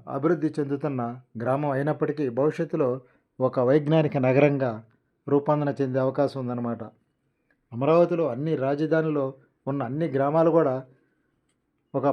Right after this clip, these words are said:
ప్రత్యేకత సంతరించుకొని న్యాయ నగరంగా,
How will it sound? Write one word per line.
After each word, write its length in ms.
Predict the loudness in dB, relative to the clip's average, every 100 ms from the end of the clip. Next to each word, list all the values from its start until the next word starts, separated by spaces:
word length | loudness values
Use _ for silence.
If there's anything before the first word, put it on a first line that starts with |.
| 0
ప్రత్యేకత 480 | -4 0 0 2 -2 -6 -6
సంతరించుకొని 680 | -4 0 -2 -2 -2 -2 -4 -12 _ _ _ _ _ _ -4
న్యాయ 220 | -2 0 2
నగరంగా, 440 | 2 0 -2 -4